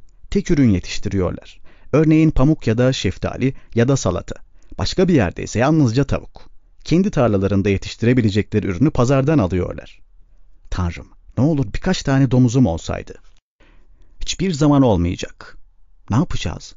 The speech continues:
Çocuklar bu durumda büyüyemezler. Kampta haber kulaktan kulağa dolaşıyordu. Şafter'de iş varmış. Gece arabalar yükleniyor. Altına hücum edercesine işe doğru büyük bir kalabalık yola çıkıyordu. Ve Şafter'e gerekenin beş katı insan geliyordu.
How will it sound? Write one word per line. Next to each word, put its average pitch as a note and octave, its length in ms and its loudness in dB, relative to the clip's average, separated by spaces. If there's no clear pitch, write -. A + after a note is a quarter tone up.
Çocuklar A#2+ 480 0
bu C3+ 100 2
durumda C#3 320 2
büyüyemezler. B2 680 -2
Kampta G#2 360 0
haber G2 240 0
kulaktan D3+ 500 0
kulağa B2 340 2
dolaşıyordu. G2+ 600 -4
Şafter'de D3+ 580 0
iş - 240 -6
varmış. - 440 -6
Gece A2 220 2
arabalar A2+ 420 2
yükleniyor. - 680 -4
Altına B2+ 320 2
hücum G2+ 380 0
edercesine G#2 600 -2
işe C#3+ 260 -4
doğru G2 280 0
büyük C#3+ 280 0
bir E3 60 0
kalabalık G#2 540 -2
yola C3+ 180 2
çıkıyordu. - 560 -6
Ve G#2 80 0
Şafter'e B2 520 -2
gerekenin G2+ 520 0
beş C3 180 -4
katı A#2+ 220 -4
insan A#2+ 380 2
geliyordu. F2+ 500 -6